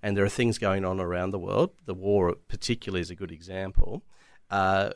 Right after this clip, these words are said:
and with the war, it's at this point in time, from my reading between the lines, is it's escalating. There's more and more troops being sent into the area, and wars are inflationary,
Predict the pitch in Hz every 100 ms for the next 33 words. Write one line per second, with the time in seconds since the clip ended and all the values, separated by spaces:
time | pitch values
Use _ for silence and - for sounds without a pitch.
0 | - 123 143 - - 120 110 160 127 101
1 | 101 - - 127 - - - - 120 95
2 | - 131 113 98 - 92 87 - 104 104
3 | 98 92 92 82 - 104 92 104 92 90
4 | 92 120 - 175 - 151 110 - - -
5 | _ - 95 90 107 113 120 104 95 -
6 | 104 - - 90 87 95 90 92 87 90
7 | 85 90 170 254 - - - - _ 113
8 | 113 110 113 127 127 107 101 104 110 -
9 | - 165 - 104 90 50 -